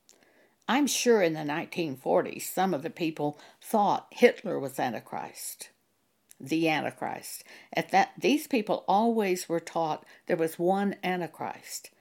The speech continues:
Now, this is ridiculous for the churches to have been taught this because the Apostle John said in the Bible,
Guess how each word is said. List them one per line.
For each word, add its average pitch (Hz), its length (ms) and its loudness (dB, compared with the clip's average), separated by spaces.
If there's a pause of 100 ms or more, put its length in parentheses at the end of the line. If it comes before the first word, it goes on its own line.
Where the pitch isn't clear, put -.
(460)
Now, 180 180 2
this 262 340 4
is 247 160 2
ridiculous 190 720 2
for 165 160 -4
the 147 100 -4
churches 226 500 0
to 175 100 2
have 151 100 2
been 151 200 -2
taught 294 360 0
this 143 300 -2 (260)
because 202 400 0
the 165 140 0
Apostle 254 580 0
John 202 720 -2 (340)
said 220 320 6
in 190 160 0
the 180 80 0
Bible, 196 640 0